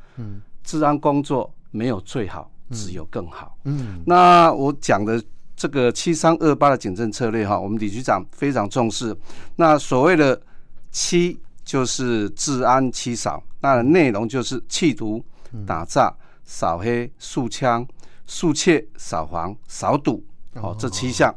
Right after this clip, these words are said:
Speaker 1: OK。
Speaker 2: 那维护整-，整体的一个治安平稳。那所谓的“三”。就是交通三一。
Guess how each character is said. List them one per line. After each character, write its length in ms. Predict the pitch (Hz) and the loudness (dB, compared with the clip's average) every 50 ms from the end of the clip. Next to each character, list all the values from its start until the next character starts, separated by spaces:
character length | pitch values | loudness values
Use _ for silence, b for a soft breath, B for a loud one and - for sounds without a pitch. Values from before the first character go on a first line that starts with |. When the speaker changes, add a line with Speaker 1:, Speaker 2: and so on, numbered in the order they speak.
| - - | -6 -14
Speaker 1:
OK。 340 | - - - - 104 98 98 95 | -14 -12 -10 -10 -10 -10 -4 0
Speaker 2:
那 160 | 139 123 117 | 2 2 2
维 180 | - 113 113 117 | 2 0 0 2
护 120 | 139 147 | 2 2
整-， 480 | 120 - - - - 98 98 98 95 104 - | 0 -2 -6 -6 -4 -4 -4 -4 -6 -8 -8
整 240 | - - 131 143 160 | -4 2 4 4 4
体 180 | 165 - 107 98 | 4 4 -2 -2
的 60 | 107 | -2
一 60 | 110 | -2
个 100 | 107 110 | -4 -6
治 220 | 95 - 120 117 | -6 -6 -4 -2
安 120 | 120 117 120 | 0 0 0
平 280 | - - 92 90 101 | -2 -4 -6 -4 -4
稳。 160 | 101 90 85 - - b b b b b b b b b | -4 -4 -6 -8 -12 b b b b b b b b b
那 180 | 180 180 170 | 2 4 4
所 180 | 160 - - 127 | 4 2 2 2
谓 100 | 170 170 | 4 4
的 100 | 156 139 | 4 2
“三”。 480 | - - - - 175 170 180 190 185 - - - - - | 0 0 4 6 8 8 8 6 4 -2 -8 -14 -10 -6
就 160 | - 151 127 | -2 -2 -2
是 100 | - 127 | -2 -4
交 320 | 117 - - 135 131 131 | -4 0 2 2 2 2
通 260 | 127 - 131 127 127 123 | -2 -6 -6 -6 -6 -6
三 240 | - - 117 110 113 | -4 -4 -4 -4 -4
一。 280 | - 127 113 117 123 | -6 -8 -8 -8 -10